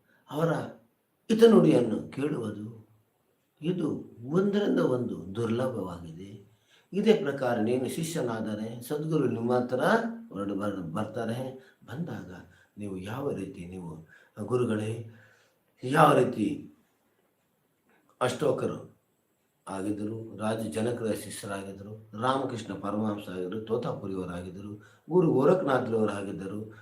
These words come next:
ಆ, ಪತಾ-, ಸ-, ಮಚೇಂದ್ರನಾಥ್ಜಿ ಆಗಿದ್ದರು, ಇದೇ ಪ್ರಕಾರ ರಾ-, ರಾಮಾನಂದ ಸ್ವಾಮಿಗಳಾಗಿದ್ದರು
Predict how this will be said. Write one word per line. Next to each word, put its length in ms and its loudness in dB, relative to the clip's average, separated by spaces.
ಆ, 100 -4
ಪತಾ-, 480 0
ಸ-, 500 -6
ಮಚೇಂದ್ರನಾಥ್ಜಿ 1000 2
ಆಗಿದ್ದರು, 640 -6
ಇದೇ 240 4
ಪ್ರಕಾರ 360 0
ರಾ-, 800 -2
ರಾಮಾನಂದ 420 6
ಸ್ವಾಮಿಗಳಾಗಿದ್ದರು 1200 -2